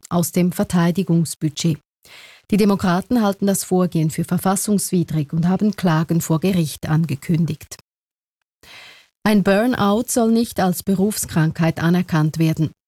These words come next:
Die Gesundheitskommission des Nationalrats lehnt eine entsprechende parlamentarische Initiative ab.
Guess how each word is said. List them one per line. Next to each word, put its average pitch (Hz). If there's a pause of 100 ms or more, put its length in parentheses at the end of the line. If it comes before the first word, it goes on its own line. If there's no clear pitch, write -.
(200)
Die 196
Gesundheitskommission 175
des 170
Nationalrats 175
lehnt 190
eine 180
entsprechende 190
parlamentarische 165
Initiative 180
ab. 202